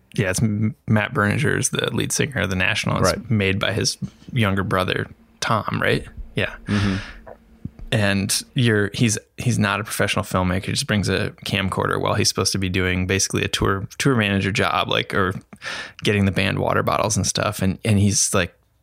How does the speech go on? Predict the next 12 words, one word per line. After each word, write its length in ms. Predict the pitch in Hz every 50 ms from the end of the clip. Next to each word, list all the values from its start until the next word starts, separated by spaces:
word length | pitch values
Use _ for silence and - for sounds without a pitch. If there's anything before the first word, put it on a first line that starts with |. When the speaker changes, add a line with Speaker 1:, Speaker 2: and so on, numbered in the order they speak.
| _ _ 127 - -
Speaker 1:
asking, 440 | - 107 107 110 - - - 104 98
he 200 | 101 107 104 - _ -
will 140 | 120 104 92
pull 240 | - - 110 107
the 120 | 101 101 95
band 240 | 95 98 95 95 95
members 260 | 98 98 98 98 98
aside 320 | 98 - - 101 95 95
for 100 | - - -
interviews 640 | 110 101 95 92 98 98 95 92 92 98 92 -
and 200 | 92 98 101 101 - - - - - - - - - _ _ - -
just 260 | - - 104 - -